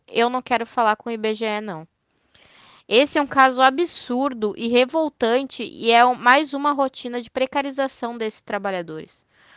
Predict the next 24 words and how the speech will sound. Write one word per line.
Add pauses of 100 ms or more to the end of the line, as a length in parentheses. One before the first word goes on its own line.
(160)
O
outro
caso
foi
em
Belo
Horizonte,
na
mesma
semana
que
o
recenseador
Augusto
César (400)
ouviu
no
primeiro
dia
de
trabalho
dele. (320)
Ele
disse: